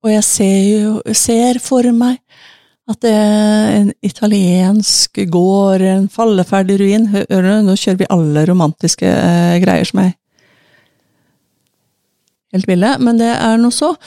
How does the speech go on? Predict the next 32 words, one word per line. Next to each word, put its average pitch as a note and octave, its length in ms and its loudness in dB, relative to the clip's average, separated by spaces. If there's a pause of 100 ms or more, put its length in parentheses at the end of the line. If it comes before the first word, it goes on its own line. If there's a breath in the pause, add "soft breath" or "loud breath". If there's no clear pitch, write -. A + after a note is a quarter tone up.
(220 loud breath)
Men, C4 240 -2
men C#4 180 0 (2000)
ta D4+ 460 0
litt C4 240 -2
vare E3 320 0
på E3 160 -2
deg E3 140 2
selv. F3 340 -2 (340)
Lev G#3 580 0
ut - 280 -2
drømmen. D#3+ 520 0 (1300)
Og A3 80 -4
før G#3 220 2
du A3 80 -2
sier A3 240 0
at, A3+ 160 -6
«Nei, B3+ 160 0
men A#3+ 100 2
det B3 120 -4
går G3 260 0
ikke, C4+ 140 -4
det B3 100 2
er - 40 -4
for A#3 140 -2
at - 80 -8
jeg G#3+ 180 0
bor G#3 140 0
i A3 140 0
Norge», G#3 240 0
det. C4+ 140 0 (1300 soft breath)
Du D#4+ 180 0
kan - 340 0